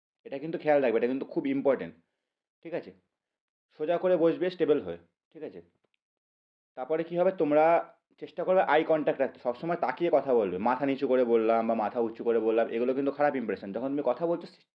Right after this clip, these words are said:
মানে head to head যার সাথে কথা বলছো তার সাথে কথা বলবে, এগুলো হচ্ছে মেন বেসিক ব্যাপার। আর যখন আবার বেরাবে তখন গ্রিটিংস করে সবাইকে ধন্যবাদ বলে তারপর বাইরে বেরাবে, ওইটুকুই তোমাদের মেন কাজ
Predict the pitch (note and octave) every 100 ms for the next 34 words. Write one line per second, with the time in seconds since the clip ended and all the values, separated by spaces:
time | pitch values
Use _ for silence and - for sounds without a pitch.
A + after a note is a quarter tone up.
0 | _ G#2 G2+ G2+ C3 - C#3 C#3 A#2 -
1 | B2 A#2 A#2+ A2 G#2 - _ _ _ _
2 | _ _ - D3 F#3 D#3+ A2+ F#2 E2+ E2
3 | - _ _ _ _ _ _ _ _ _
4 | _ _ C3+ C#3 E3 F3 G3+ E3 D3 E3+
5 | C3 C3 D#3 A2+ G2 E2+ - _ _ -
6 | A#2+ A#2+ C#3 C#3+ B2+ B2 D3 E3+ D#3 D3+
7 | A2 B2+ B2+ C#3+ C#3+ C#3 C#3 F3 G#3 _
8 | _ _ A2 A#2 B2 B2 B2 E3+ F3+ G#2
9 | A2 G2+ G2 A2 A2+ E3 - _ _ _
10 | _ _ _ _ _ _ C3+ D3+ F#3 F3
11 | G#3 F3 F3 D#3 C#3+ C#3+ A#2